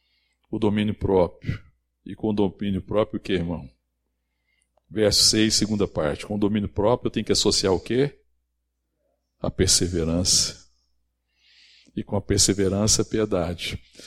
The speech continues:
A perseverança é essa característica extraordinária, irmão, de você permanecer firmado na rocha, de você ficar firmado na verdade.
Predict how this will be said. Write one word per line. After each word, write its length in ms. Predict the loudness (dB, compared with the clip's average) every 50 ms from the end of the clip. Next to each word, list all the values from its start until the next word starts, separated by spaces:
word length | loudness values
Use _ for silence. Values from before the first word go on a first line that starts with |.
| -18 -12 -10
A 80 | -8
perseverança 800 | -4 0 0 2 2 2 2 4 4 4 4 4 2 2 2 2
é 20 | 2
essa 160 | 2 2 0
característica 920 | -2 -2 -2 0 0 0 -2 _ -8 -4 -2 -2 0 -2 -2 -4 -4 -4
extraordinária, 880 | -2 -2 0 0 0 2 2 2 2 0 -2 -6 -2 0 2 2 2 0
irmão, 280 | -2 -6 -8 -10 -14 _ _ -20 -20 -20 -20 -18 -12 -8
de 80 | -4
você 260 | 0 2 2 2 2
permanecer 1000 | 0 0 -2 -2 0 0 0 0 2 2 2 2 2 2 2 2 2 2 2 2 0
firmado 1080 | -4 -8 -6 -4 -4 -4 -2 -4 -6 -6 -6 -6 -4 0 0 2 2 2 0 -2 -6
na 140 | -6 -6 -6
rocha, 560 | -6 -4 -2 -2 -2 -2 -4 -6 -10 -10 -10 -12 _ _ _ _ _ _ _ _ _ _ _ -20 -20 -20 -18 -12
de 60 | -6
você 240 | -4 -2 0 0 0
ficar 400 | -2 -2 -8 -6 -2 -2 -2 -2
firmado 1120 | -2 -4 -2 0 0 0 0 -2 -4 -6 -6 -4 -2 0 2 2 4 4 4 2 0 -2
na 140 | -6 -8 -8
verdade. 840 | -8 -10 -12 -12 -14 -14 -14 -14 -12 -14 -14 -14 -14 -16 -16 -16